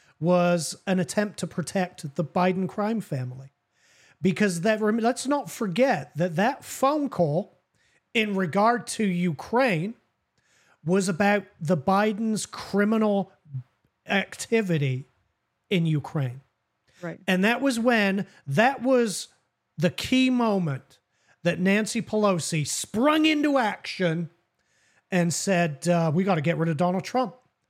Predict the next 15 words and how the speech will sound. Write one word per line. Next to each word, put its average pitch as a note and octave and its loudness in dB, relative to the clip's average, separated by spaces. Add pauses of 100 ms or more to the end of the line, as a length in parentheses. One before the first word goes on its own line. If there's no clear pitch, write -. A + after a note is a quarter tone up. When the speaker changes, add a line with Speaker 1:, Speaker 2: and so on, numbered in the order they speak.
(400)
Speaker 1:
He's F#3 2
about F#3 2
to G3 0
expose F#3 0 (180)
the D3+ -2
Biden F#3+ 2
crime G3+ 0
family, E3 0 (240)
and D#3+ 0
we E3 2
cannot G#3 0
allow F#3+ 2
this E3+ -2
to F3+ 0
happen." E3 0